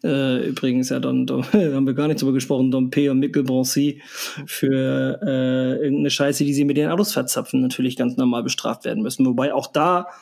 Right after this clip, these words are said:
Leute kommentiert haben, der gehört jetzt fünf Jahre in den Knast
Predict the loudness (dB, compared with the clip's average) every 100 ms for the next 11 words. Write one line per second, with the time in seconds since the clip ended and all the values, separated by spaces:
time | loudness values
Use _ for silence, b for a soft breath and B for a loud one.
0 | B B _ _ 2 4 4 4 2 2
1 | 2 2 2 2 4 2 4 4 4 2
2 | 2 0 0 2 2 2 2 0 0 0
3 | 2 0 -4 -10